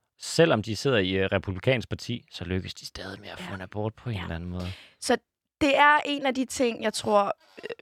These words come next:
Speaker 2: man skal ikke, øh, forbyde det. Man skal, man skal acceptere, kvinder skal, eller mennesker, der er gravide, skal bestemme over deres egen krop.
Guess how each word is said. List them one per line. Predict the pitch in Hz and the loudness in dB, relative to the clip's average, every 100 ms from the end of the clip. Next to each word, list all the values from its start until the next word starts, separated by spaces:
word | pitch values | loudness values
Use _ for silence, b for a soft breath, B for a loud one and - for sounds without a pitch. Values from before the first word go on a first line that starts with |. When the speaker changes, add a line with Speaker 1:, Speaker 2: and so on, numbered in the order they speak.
| 87 _ _ _ _ _ _ | -16 _ _ _ _ _ _
Speaker 2:
man | 240 233 | 2 2
skal | 220 - 254 | 0 2 2
ikke, | 254 - 254 220 | 2 4 8 8
øh, | |
forbyde | 214 226 - 226 - | 6 0 0 0 0
det. | 160 - _ _ | -4 -8 _ _
Man | 214 233 226 | 2 4 2
skal, | - 247 226 220 220 214 - | 2 6 8 8 6 4 0
man | - 226 | 2 2
skal | 226 247 - | 4 4 4
acceptere, | 170 240 - - 269 254 277 - _ _ _ _ _ _ - | 2 0 -2 0 4 2 2 -4 _ _ _ _ _ _ -6
kvinder | - 240 247 | 2 4 4
skal, | - 214 | 2 2
eller | 175 151 | 4 2
mennesker, | 170 190 269 320 | 4 4 4 4
der | 262 | 2
er | |
gravide, | 262 254 285 | 4 4 2
skal | - - | 2 -2
bestemme | 214 - 240 247 | -4 2 2 4
over | 226 226 | 4 6
deres | 208 196 | 4 4
egen | 190 202 | 0 -2
krop. | 226 254 | 4 4